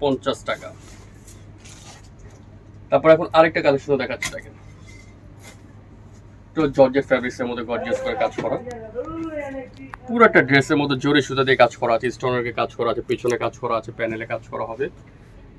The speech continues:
সাথে হাতাটা কাজ করা আছে, সাথে প্যান্ট কাট প্লাজো কাজ করা, ওড়নাটা অনেক সুন্দর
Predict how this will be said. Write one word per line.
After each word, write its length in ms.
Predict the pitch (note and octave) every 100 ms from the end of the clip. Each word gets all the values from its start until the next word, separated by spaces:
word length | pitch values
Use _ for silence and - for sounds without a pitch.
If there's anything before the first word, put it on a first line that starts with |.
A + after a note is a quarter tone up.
| -
সাথে 180 | C3+ D3
হাতাটা 300 | C3+ C#3 C3+ B2+
কাজ 100 | A#2 -
করা 140 | A#2 A2+
আছে, 140 | - A3 - - - - - - - - - - - -
সাথে 160 | C#3 C3+ -
প্যান্ট 160 | C3+ B2+
কাট 120 | A#2+
প্লাজো 240 | C3 B2 B2
কাজ 100 | A#2+ -
করা, 140 | A#2 D#3+ A3 - - G3 - G#3+ - - - - - - C3+
ওড়নাটা 260 | C3+ C3 B2+
অনেক 120 | B2 -
সুন্দর 200 | A#2+